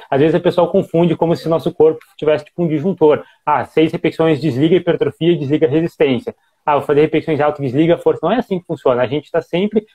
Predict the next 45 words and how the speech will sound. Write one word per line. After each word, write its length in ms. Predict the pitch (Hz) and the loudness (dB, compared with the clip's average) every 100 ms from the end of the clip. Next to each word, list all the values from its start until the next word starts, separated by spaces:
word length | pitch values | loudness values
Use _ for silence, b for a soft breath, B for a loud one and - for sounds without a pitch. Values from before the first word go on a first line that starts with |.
| - | -2
ah, 220 | 170 160 147 | 2 4 4
ganhando 380 | 156 156 175 | 2 2 0
todas 380 | 175 190 208 233 | 0 0 0 -2
as 140 | - - | -4 -10
capacidades. 600 | 185 175 196 185 151 - b b | -8 -8 -4 0 0 -4 b b
A 60 | 151 | -4
diferença 280 | - 160 156 | 0 -2 -2
é 20 | |
que 40 | |
a 40 | 170 | -8
gente 80 | - | -6
consegue 240 | 151 160 | -4 0
dar 100 | 165 | 0
um 80 | 160 | 0
certo 320 | 165 156 _ - | -2 -2 _ -2
ênfase. 440 | 185 170 120 107 _ - - | -2 0 -2 -4 _ -20 -12
Porque, 220 | 147 175 | -4 -4
por 180 | - 196 | 0 2
exemplo, 500 | 220 165 143 117 - _ B | 4 2 0 -2 -8 _ B
ah, 400 | - 143 143 139 139 | 0 4 4 4 2
só 120 | 165 | -2
pra 140 | 160 | -4
gente 180 | 180 175 | -6 -2
já 140 | 170 | -2
começar, 380 | 165 170 160 165 | 0 -4 0 -2
assim, 200 | 160 165 | -2 -2
batendo 300 | 156 156 151 | -2 -2 -2
nessa 200 | 156 - | -4 -4
tecla, 440 | 160 131 117 120 - | -2 0 0 -4 -2
qual 180 | 185 190 | -2 0
que 100 | 208 | 2
é 60 | |
o, 320 | 190 185 165 B B B - | 4 4 2 B B B -10
não 180 | 151 165 | -4 -4
é, 80 | - | -2
não 140 | 190 | -2
é 100 | 202 | 0
um 120 | 196 | 0
problema, 540 | 180 165 127 120 107 104 | 2 0 2 2 2 0
tá? 140 | 117 | -2
Mas 220 | 127 127 | -2 -4
qual 260 | - 170 175 | 0 0 0
que 300 | - 175 165 | -2 0 0
é 260 | 165 156 151 | 2 2 4
o, 320 | 151 147 | 4 2